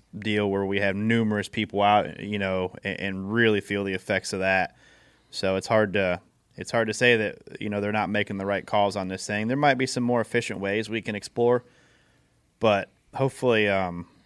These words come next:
hopefully this wave kinda starts dying down again. We kinda showed before we could, it took a while, but we got over the last one, and we were, everything was way down. Everything was,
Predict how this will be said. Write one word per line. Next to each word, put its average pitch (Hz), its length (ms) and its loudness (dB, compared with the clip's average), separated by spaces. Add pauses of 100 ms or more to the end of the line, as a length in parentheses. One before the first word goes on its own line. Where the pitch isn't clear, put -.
hopefully 113 340 0
this - 380 -4
wave 104 600 0 (400)
kinda 101 260 -4
starts 104 260 -2
dying 104 320 2
down 104 260 2
again. 101 300 -4
We 104 80 -6
kinda 101 260 -4
showed 107 300 -2
before 107 340 0
we 101 140 -4
could, 95 240 -12 (720)
it - 120 -6
took 160 200 0
a - 20 -4
while, 113 260 6
but 110 120 -2
we 107 140 -2
got 113 200 2
over 113 220 2
the 113 80 0
last 110 340 2
one, 113 160 -2
and 101 320 -4
we 107 160 -2
were, 107 160 -2 (320)
everything 107 460 -4
was 92 160 -10
way 110 240 2
down. 117 500 2
Everything 110 460 -2
was, 95 360 -6